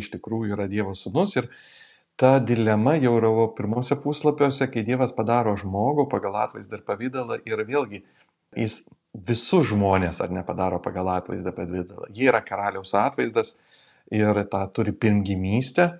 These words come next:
tam tikra prasme, žmonija, o Egipte vienas faraonas ją turi, visi kiti yra jo vergai, jis vienas ją turi. Su Izraeliu yra, ne Mozė yra pirmgimis, ar ne, bet tauta. Visa tauta, panašiai kaip ir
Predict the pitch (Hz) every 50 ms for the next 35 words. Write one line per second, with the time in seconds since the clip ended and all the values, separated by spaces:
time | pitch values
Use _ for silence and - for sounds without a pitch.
0 | - _ _ _ - 131 131 139 135 135 - 131 - 135 143 147 143 127 127 127
1 | - 131 127 123 113 120 123 120 117 117 120 120 117 113 113 - - 98 95 98
2 | 98 95 - - 107 101 90 110 101 - - 135 135 110 107 117 113 110 110 -
3 | - - 101 104 104 120 131 123 107 95 95 - 101 90 - 92 92 - 92 92
4 | - - 113 - - - 127 120 120 120 117 117 117 117 117 117 110 107 123 127
5 | 127 120 107 101 _ - - - 117 117 117 117 107 101 - - 87 - 95 92
6 | - - _ _ - - - - - _ _ _ _ _ - - - - 127 120
7 | 117 107 101 107 107 123 151 185 214 220 202 175 156 165 165 151 147 120 117 127
8 | 165 185 160 131 143 185 202 202 214 196 175 139 117 - 120 101 101 98 92 101
9 | 92 92 90 - 107 87 92 101 107 120 135 - 113 98 117 120 120 - - 123
10 | 117 104 - - - 131 135 117 98 - _ _ _ _ _ _ _ _ _ _
11 | _ _ _ _ _ _ _ _ _ _ _ - - 104 104 - - 139 135 135
12 | 120 113 110 - 123 117 123 123 - 110 104 104 104 - - 117 117 - 113 107
13 | - 110 104